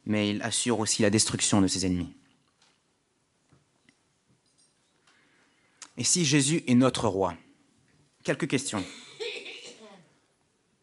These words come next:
Pourquoi pousserions-nous des cris de joie quand notre candidat favori est élu aux élections ? Il y a les élections fédérales,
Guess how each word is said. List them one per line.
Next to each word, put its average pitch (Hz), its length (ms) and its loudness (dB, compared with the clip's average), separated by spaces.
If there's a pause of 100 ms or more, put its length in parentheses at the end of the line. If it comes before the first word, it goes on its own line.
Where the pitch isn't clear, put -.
(280)
Pourquoi 294 320 4
pousserions-nous 165 840 6
des 135 120 6
cris - 220 -2
de 165 160 8
joie 107 340 4 (1160)
quand 131 460 4
notre 143 400 2
candidat 165 560 6
favori 123 680 4 (180)
est 117 220 0
élu 98 420 2
aux 104 80 -2
élections ? 101 480 2 (1080)
Il 104 60 -4
y 104 40 -2
a - 20 0
les 101 80 -2
élections 110 360 0
fédérales, 123 600 4